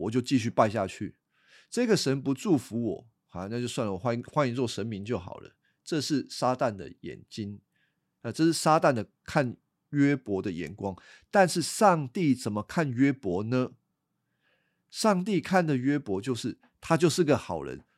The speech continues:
他相信约伯是出于真诚的敬畏他。所以，这个，啊，我讲完第十节啊，这个撒旦后面继续说，哦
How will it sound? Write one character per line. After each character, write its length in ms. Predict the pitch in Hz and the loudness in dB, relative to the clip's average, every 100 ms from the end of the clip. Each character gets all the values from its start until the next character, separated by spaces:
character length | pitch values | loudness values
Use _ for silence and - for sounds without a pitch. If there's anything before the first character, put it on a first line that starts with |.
| _ _ _ _ | _ _ _ _
他 120 | - | -2
相 320 | 160 - 170 | 0 2 2
信 220 | 160 170 | 0 -4
约 160 | 127 139 | -2 -2
伯 340 | 135 90 76 - | -2 -6 -8 -10
是 200 | - 180 | -8 -8
出 460 | - - 180 190 | -8 0 2 4
于 220 | 151 120 120 | 2 2 0
真 340 | - 151 143 | 0 0 0
诚 380 | - - 95 98 | -6 -8 -10 -8
的 120 | 104 | -10
敬 320 | - - 123 | -8 -6 -2
畏 140 | 120 101 | -2 -2
他。 380 | - 90 85 - _ _ _ _ _ _ | -4 -8 -8 -14 _ _ _ _ _ _
所 260 | - 127 175 | -4 2 4
以， 280 | 139 101 - _ _ _ _ _ _ _ _ - _ _ _ _ _ | 4 0 -6 _ _ _ _ _ _ _ _ -20 _ _ _ _ _
这 140 | - 123 | -10 -2
个， 720 | 107 92 78 57 50 50 - _ _ _ _ _ _ _ _ _ _ - | 0 0 -2 -6 -12 -18 -20 _ _ _ _ _ _ _ _ _ _ -2
啊， 80 | 101 | 0
我 100 | 127 | 2
讲 160 | 113 | 2
完 140 | 107 117 | 0 0
第 100 | 135 | -2
十 220 | - 117 | -2 -8
节 220 | 101 78 | -8 -10
啊， 160 | - _ _ _ _ _ _ - | -12 _ _ _ _ _ _ -8
这 100 | 135 | -2
个 120 | 131 | 0
撒 200 | - 139 | 4 6
旦 160 | 143 | 6
后 160 | 131 151 | 4 2
面 160 | 135 123 | 2 0
继 160 | 131 | 0
续 140 | 120 123 | 2 0
说， 240 | 110 104 | 0 -2
哦 200 | 90 - | -4 -10